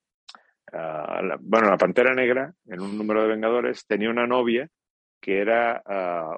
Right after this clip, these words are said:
un trasunto, o sea, Mónica Laing, que era un, era una cantante que era un trasunto de Diana Ross. Y, y en, en aquel número, que eran los números de Los Hijos de la Serpiente, que, bueno, pues hablaba de los derechos civiles, de, del Ku, del Ku Klux Klan, que era, y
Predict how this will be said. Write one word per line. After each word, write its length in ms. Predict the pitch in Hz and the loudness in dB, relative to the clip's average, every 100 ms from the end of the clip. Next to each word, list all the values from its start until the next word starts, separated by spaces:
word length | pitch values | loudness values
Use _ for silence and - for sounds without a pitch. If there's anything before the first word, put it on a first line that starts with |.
| - | -10
un 120 | 110 | -2
trasunto, 640 | 120 117 - 131 113 110 | 0 0 0 -2 0 -2
o 80 | 120 | -4
sea, 120 | - | -4
Mónica 360 | 98 107 104 110 | -2 -2 0 2
Laing, 340 | 117 123 120 | 2 2 -2
que 60 | 113 | -4
era 80 | 107 | -4
un, 100 | 117 | -4
era 140 | 98 101 | -4 -2
una 140 | 110 | -2
cantante 420 | 110 107 117 110 | -2 0 2 2
que 40 | 110 | 2
era 100 | 98 | 0
un 80 | 98 | -4
trasunto 400 | 95 - 98 110 | -8 -10 -2 0
de 160 | 107 | 2
Diana 380 | 95 90 95 95 | 2 2 2 0
Ross. 400 | - 139 92 - _ _ _ _ _ _ _ _ | 0 -2 -2 -10 _ _ _ _ _ _ _ _
Y, 420 | 101 92 90 85 80 78 _ _ _ _ _ | 0 4 4 2 -2 -8 _ _ _ _ _
y 120 | 113 | 0
en, 240 | 101 95 90 | 2 2 -4
en 100 | 101 | -2
aquel 220 | 98 113 135 | 0 0 0
número, 320 | 151 147 139 | 0 0 0
que 60 | 123 | 0
eran 200 | 110 98 | 0 -2
los 120 | 90 | -4
números 320 | 107 110 107 | -6 -2 0
de 120 | 101 | 0
Los 200 | 87 87 | -2 -2
Hijos 200 | - - | -4 -2
de 80 | 107 | 0
la 100 | 101 | 0
Serpiente, 640 | - 92 123 123 107 110 101 | -2 -2 0 -2 -2 -4 -2
que, 180 | 82 78 | -4 -4
bueno, 200 | 92 92 | -6 -10
pues 160 | - | -6
hablaba 260 | 76 85 82 | -2 0 0
de 80 | 80 | 0
los 200 | 80 76 - | 0 -2 -4
derechos 380 | 78 78 - | -4 -4 -6
civiles, 340 | - 85 117 98 | -2 0 2 2
de, 260 | 80 80 - | 2 -2 -6
del 140 | - - | -12 -8
Ku, 180 | 90 - | -10 -10
del 240 | - 78 - _ | -10 -8 -8 _
Ku 140 | - | -12
Klux 160 | 90 - | -8 -4
Klan, 420 | - 127 120 117 113 | 2 4 4 0 -2
que 80 | |
era, 140 | - - _ _ _ - _ _ - | -8 -10 _ _ _ -20 _ _ 0
y 240 | 98 90 | 4 4